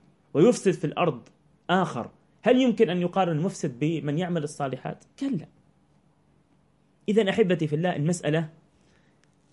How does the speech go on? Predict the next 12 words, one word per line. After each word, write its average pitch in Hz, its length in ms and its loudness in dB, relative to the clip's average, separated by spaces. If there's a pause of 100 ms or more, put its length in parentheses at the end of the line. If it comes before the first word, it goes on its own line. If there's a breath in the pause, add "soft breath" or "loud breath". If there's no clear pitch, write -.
(600)
آه، 98 180 -6
فيها 151 280 0
رد 165 240 2
على 123 320 0 (100)
قول 214 320 4
من 175 160 0
يقول 151 300 -2
بأن 135 260 -2
الإيمان 123 340 -4
هو 131 320 -4 (500 soft breath)
مجرد 123 460 0 (120)
التصديق، 120 680 -2